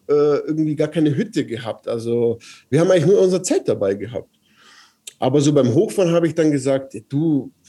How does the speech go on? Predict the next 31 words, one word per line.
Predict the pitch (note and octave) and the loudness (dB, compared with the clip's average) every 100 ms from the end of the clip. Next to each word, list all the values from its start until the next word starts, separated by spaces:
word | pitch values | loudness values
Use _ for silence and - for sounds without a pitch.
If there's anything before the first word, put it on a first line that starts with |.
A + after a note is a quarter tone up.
| - | -10
wir | C#3 | -6
sind | B2 D3 C3+ | 0 2 2
so | C3+ E3+ | 2 2
lange | E3 C#3+ | 2 2
unterwegs | C#3+ C3+ F3+ - | 0 -2 -2 -4
gewesen, | - B2 C3 C#3+ D3 | -8 -4 -2 0 -2
also | A#2+ B2+ | -4 -6
es | A2+ | -4
wäre | B2 D3 | 0 0
schon | C#3+ | 0
gut, | A#2 D#3 C#3+ | -2 -2 0
wenn | C#3+ | 0
wir | C#3 | 0
die | B2+ A2 | -2 -4
erste | B2 C#3+ B2 | -4 -4 -2
Nacht, | B2+ - - _ - | -2 -2 -8 _ -4
äh, | B2+ B2+ B2 | -2 0 -2
quasi, | A#2+ - A#2+ A#2+ A#2+ B2 B2 - | -6 -6 -4 -4 -2 0 0 0
ähm, | A#2+ A#2 A2 - _ | -2 -2 -4 -8 _
in | C3+ | 0
der | C3 | 0
Hütte | A#2+ D3+ B2+ | 0 0 -4
verbringen. | - G#2 - G2 F#2 - - - - - - | -4 -8 -8 -8 -10 -14 -20 -20 -20 -20 -8
Und | - | 0
am | C3+ C3+ | 4 4
nächsten | D#3 - | 4 0
Tag | A#2 C3 B2 - - | 0 2 2 -2 -14
da | - A2+ | -6 -4
frühstücken | G#2+ - F3+ - F#3 F#3 - | -4 -2 -2 -2 0 2 2
und | B2+ B2 | 0 2
dann | B2+ C#3 C3+ | 2 2 -2